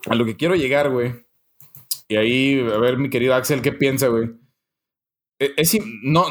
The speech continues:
no tendría sentido, güey, que Bitso, que Binance, que estas compañías que manejan como tipo monederos virtuales de criptomonedas estuvieran reguladas, güey, porque violarían uno de las,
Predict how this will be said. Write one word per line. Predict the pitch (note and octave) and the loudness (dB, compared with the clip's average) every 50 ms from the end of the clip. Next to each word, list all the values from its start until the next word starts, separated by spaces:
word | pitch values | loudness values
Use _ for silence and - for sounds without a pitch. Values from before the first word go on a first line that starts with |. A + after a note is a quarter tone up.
| C3+ C3+ - | -4 -8 -4
no | C3+ D3+ F3 - | 0 0 0 2
tendría | - A3 G#3+ G3+ F3+ F#3+ G3 F#3+ G3 | 2 0 -2 0 0 2 2 2 0
sentido, | F#3+ - G3+ F#3 E3+ E3+ G#3+ A3 F3 C#3+ C3+ C3 | 0 0 0 0 0 0 0 0 2 2 2 2
güey, | B2 B2+ B2+ C3 C3+ B2+ - | 2 0 0 -2 -4 -8 -6
que | - B2+ A#2+ A#2 A#2 A2+ A2+ A2+ G2+ - - | -2 0 0 2 2 2 0 -2 -4 -8 -12
Bitso, | G#2 F#2+ G#2 C#3+ D#3 D3+ - - - D3 C3+ B2 - | -10 -2 0 2 2 2 -2 -2 -2 0 -2 0 0
que | B2 A2+ | -2 0
Binance, | G#2 B2 C3+ C#3 C#3 C3 C3 B2+ - - | 0 0 0 2 0 0 0 -2 -2 -4
que | C#3+ | -2
estas | B2 - C#3 - | -2 -2 -4 -2
compañías | - B2+ A#2 - A2 A#2 B2 B2+ B2 | -4 -2 0 0 0 0 0 -2 0
que | - D3+ | -2 0
manejan | B2+ A2+ A2 A2+ A2+ A#2 C3 B2 A#2 G#2 F#2 - - - - _ _ - - - - | 0 0 0 0 0 0 0 0 0 -2 -2 -6 -10 -18 -20 _ _ -20 -20 -12 -8
como | - G2+ G#2 G#2+ | -4 -2 -2 0
tipo | - B2+ - D3+ B2+ - - | 0 0 0 0 -2 -2 -6
monederos | - B2 A#2+ A2 A2 A2+ A#2+ B2+ C#3 A#2+ A2+ | -4 -2 -2 0 2 2 2 2 0 -2 -2
virtuales | A#2 A2 G#2+ - B2 A#2+ B2 B2 C3 C3 A#2+ | -4 -4 -4 -2 0 0 2 2 0 -2 0
de | B2+ A2+ G#2 G2+ G2 G2+ G2+ F#2+ | 0 0 0 2 2 0 0 -2
criptomonedas | - A2+ A2 G#2+ G#2+ B2 A2+ A2+ A#2+ B2 B2+ C3 C3+ C3 - - - _ _ _ _ - - - - _ _ _ _ _ _ _ _ _ _ _ _ _ _ _ _ - | -2 -2 -2 0 0 -2 -2 0 0 0 2 2 0 0 -2 -8 -12 _ _ _ _ -20 -20 -20 -20 _ _ _ _ _ _ _ _ _ _ _ _ _ _ _ _ -8
estuvieran | A#2+ - - C3 D3 E3+ F3+ F3+ | -6 -4 -2 0 0 0 2 2
reguladas, | F3 D#3 C3+ B2+ D3+ F3 G#3+ G3 F3 D3+ | 0 0 0 0 0 0 2 0 0 0
güey, | D#3 D3+ C#3+ A2 | -2 -2 -2 -2
porque | C#3 C#3+ A2+ C#3 C3+ | -4 -4 -2 -2 -2
violarían | B2+ B2+ C3 C3 C3 B2+ B2+ B2+ C3+ D3 E3 E3+ E3+ E3 | 0 0 0 0 2 2 0 0 2 2 2 2 2 0
uno | E3 E3 E3+ F3+ E3+ | 0 0 0 0 0
de | D3+ C3 | 0 0
las, | B2 B2 A#2+ A2+ A2 - - - - | 2 0 0 0 0 -4 -6 -8 -12